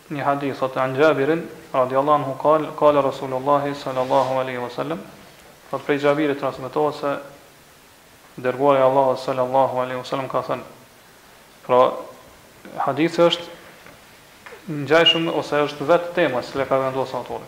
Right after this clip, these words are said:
Thot la yus'alu bi wajhi Allahi illa al-janna. Nuk dohet të kërkohet me fytyrën e Allahut asgjë tjetër përveç xhenetit. Rawahu Abu Dawud, thot këtë hadith e transmeton Abu Dawud.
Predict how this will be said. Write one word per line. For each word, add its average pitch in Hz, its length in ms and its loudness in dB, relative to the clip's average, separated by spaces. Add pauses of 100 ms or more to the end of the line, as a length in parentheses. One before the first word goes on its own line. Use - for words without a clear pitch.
Thot 131 220 -10
la 160 160 6
yus'alu 156 400 0
bi 135 160 0
wajhi 151 280 0
Allahi 170 360 0
illa 147 160 0
al-janna. 120 400 -8 (300)
Nuk 127 180 -6
dohet 139 320 4
të - 80 -14
kërkohet 135 480 2
me 160 80 -6
fytyrën 143 300 0
e 143 100 4
Allahut 143 320 0
asgjë 143 240 -2
tjetër 156 280 -4 (1160)
përveç 127 280 0
xhenetit. 131 480 -4 (400)
Rawahu 147 440 6
Abu 139 120 0
Dawud, 139 320 2
thot 156 180 -4
këtë 143 380 0
hadith 151 340 -2
e 139 60 -8
transmeton 135 520 -4
Abu 127 200 -4
Dawud. 127 320 -4